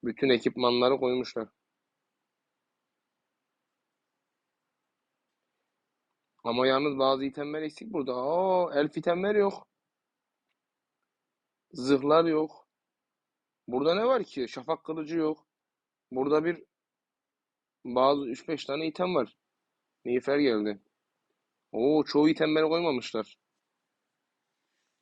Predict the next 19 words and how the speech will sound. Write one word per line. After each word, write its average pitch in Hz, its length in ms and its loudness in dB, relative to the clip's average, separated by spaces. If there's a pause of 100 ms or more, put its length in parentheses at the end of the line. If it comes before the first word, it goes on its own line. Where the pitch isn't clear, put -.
(1200)
Çok 131 220 4
yaşa 110 220 -2
hayatım. 101 260 -4 (3000)
Güzel, 117 320 0
Isildur 120 420 2
geldi. 113 560 2
Gene 110 220 2
parça. 113 480 0 (1500)
Bir 117 120 4
tane 117 500 8
zırh 117 300 6
geldi. 113 500 2 (840)
Bunlar 139 380 10
hep 202 120 0 (120)
yani 160 240 -6
parça 156 420 0
namına 131 360 0
gidecek 110 380 -2
ama. 165 200 -4